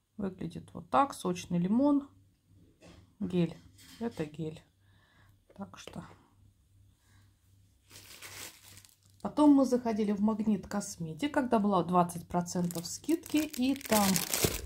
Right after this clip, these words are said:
приобрела пергамент для выпечки. Семь метров на двадцать девять сантиметров. Бумаги у нас сейчас не было, потому что долго не работала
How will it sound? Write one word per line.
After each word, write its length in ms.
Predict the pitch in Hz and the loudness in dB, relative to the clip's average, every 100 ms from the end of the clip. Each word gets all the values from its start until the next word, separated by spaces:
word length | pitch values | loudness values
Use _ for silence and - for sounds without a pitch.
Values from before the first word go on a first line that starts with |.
| - - - - - | -12 -16 -14 -10 -2
приобрела 580 | 220 202 190 202 190 170 | 4 4 4 4 6 4
пергамент 840 | - 254 214 170 156 165 247 285 - - - | 6 4 4 0 0 2 2 2 -2 -10 -4
для 300 | 240 269 262 | 2 4 4
выпечки. 800 | 247 269 262 - - - 269 269 - - - - _ _ _ _ _ - - - | 2 0 -2 -4 -4 0 0 0 -18 -20 -20 -20 _ _ _ _ _ -20 -20 -12
Семь 760 | - - 226 214 185 185 185 | -10 -4 4 4 6 4 2
метров 640 | 190 170 - 156 156 - 175 | 2 0 0 -2 -2 -2 -2
на 120 | 170 | 0
двадцать 520 | 180 175 170 - 165 | 2 2 2 -4 -2
девять 360 | 170 160 156 - | 0 0 0 -4
сантиметров. 920 | - 190 180 190 170 143 139 196 285 - - - - - - - - - - - - | -2 -2 0 0 2 0 -6 0 -2 -2 -12 -12 -12 -12 -12 -14 -16 -14 -16 -12 -6
Бумаги 500 | 190 190 185 175 170 | 0 4 4 4 2
у 120 | 170 | 2
нас 240 | 160 170 | 0 -4
сейчас 480 | - - - 165 - | -8 -8 -4 -4 2
не 160 | 240 294 | 4 6
было, 200 | 269 233 | 6 2
потому 380 | - 190 208 233 | 2 0 2 0
что 180 | - | 0
долго 360 | 185 208 240 214 | 2 4 4 4
не 120 | 202 | 4
работала 720 | 180 180 190 180 180 160 160 | 2 0 -2 -4 -4 -2 -2